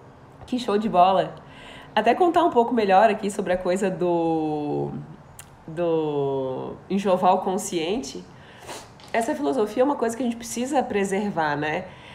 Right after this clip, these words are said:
Não sei se vocês viram aquele documentário Minimalismo que tem na Netflix. Então eles comentam que antigamente na moda a gente fazia quatro coleções por ano, então uma por estação,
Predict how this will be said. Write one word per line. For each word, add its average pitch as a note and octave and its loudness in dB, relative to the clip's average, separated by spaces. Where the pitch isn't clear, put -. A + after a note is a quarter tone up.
Não G3 -2
sei G#3 4
se A3+ -6
vocês A3 0
viram G#3 4
aquele F#3 -2
documentário F#3 2
Minimalismo F3+ -2
que E3+ -10
tem F3+ -4
na F3 2
Netflix. G3 -4
Então A3+ 0
eles G#3 0
comentam A#3 0
que G3 -2
antigamente F#3+ -2
na F#3 -2
moda F3+ 4
a - -4
gente G3+ -8
fazia G3 -2
quatro G3 2
coleções G#3 2
por G3 0
ano, G3+ 0
então F3 -2
uma F3+ 0
por F#3 -4
estação, G3 -2